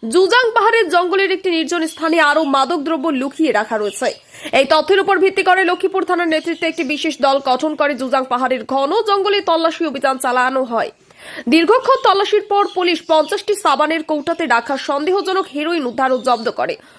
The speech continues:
উদ্ধার হওয়া মাদকদ্রব্যের মোট ওজন ছয়শো চৌষট্টি গ্রাম বলে পুলিশ সূত্রে জানা গেছে। পুলিশের পক্ষ থেকে জানানো হয়েছে, উদ্ধার হওয়া মাদকদ্রব্যের বাজার মূল্য কয়েক কোটি টাকা হতে পারে।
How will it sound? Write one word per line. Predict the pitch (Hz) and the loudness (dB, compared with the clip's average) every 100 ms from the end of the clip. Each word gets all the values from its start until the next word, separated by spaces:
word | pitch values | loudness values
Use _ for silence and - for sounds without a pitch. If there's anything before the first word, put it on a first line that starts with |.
| - - | -8 0
উদ্ধার | 311 370 466 | 4 6 6
হওয়া | 494 | 4
মাদকদ্রব্যের | 440 302 294 302 370 311 311 | 4 2 2 -2 -2 0 -2
মোট | 262 285 339 - | -2 -2 -2 -4
ওজন | 262 285 294 240 233 | -6 -2 0 0 -2
ছয়শো | - 302 330 | -4 -2 -2
চৌষট্টি | 359 339 339 427 427 | -6 -6 -4 -2 -2
গ্রাম | 349 370 370 | 0 0 2
বলে | 392 | 0
পুলিশ | 403 359 311 - | -2 -4 -4 -4
সূত্রে | 320 - 226 | -8 -4 0
জানা | 247 185 | 0 -2
গেছে। | 143 - - - - - - | -6 -6 -8 -8 -20 -20 -2
পুলিশের | 320 330 403 381 | 2 4 2 4
পক্ষ | 359 359 480 | 2 4 2
থেকে | 480 494 | 4 4
জানানো | 349 370 381 | 2 2 2
হয়েছে, | 392 392 415 427 | 2 0 0 0
উদ্ধার | 320 277 311 359 | 0 0 0 2
হওয়া | 359 349 | 4 4
মাদকদ্রব্যের | 247 247 277 294 302 320 | 2 0 0 -2 -2 0
বাজার | 240 240 240 262 | 2 2 2 -2
মূল্য | 302 330 | -2 -2
কয়েক | 392 285 254 262 - | 0 0 0 -2 -4
কোটি | 330 359 | -2 0
টাকা | 370 254 202 | -2 -2 -4
হতে | 196 220 | -6 -6
পারে। | 165 117 | -4 -4